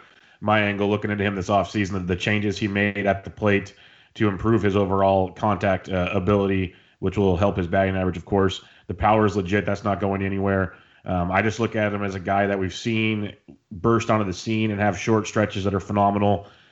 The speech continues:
And you look at where, like, guys like Pete Alonso, and I love Matt Olson, don't get me wrong, but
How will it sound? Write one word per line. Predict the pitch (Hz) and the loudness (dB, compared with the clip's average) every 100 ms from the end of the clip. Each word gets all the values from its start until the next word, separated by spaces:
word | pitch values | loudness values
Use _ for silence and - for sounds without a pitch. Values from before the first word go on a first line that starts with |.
| _ | _
And | 107 101 95 92 90 87 - _ | -2 0 0 -2 -6 -10 -14 _
you | 90 113 110 | -10 -2 2
look | 110 110 113 | 4 4 0
at | |
where, | 101 101 | 0 0
like, | 98 92 | 0 0
guys | 101 | 0
like | 98 90 | -2 -2
Pete | 113 | 0
Alonso, | 101 101 104 95 101 | 0 0 0 0 2
and | 98 | 2
I | 101 | 2
love | 101 107 | 2 0
Matt | 104 98 | 0 0
Olson, | 101 107 101 | 0 -2 -4
don't | 95 95 | -4 -4
get | |
me | 95 | -2
wrong, | 95 101 107 98 | 0 2 2 2
but | 95 | 0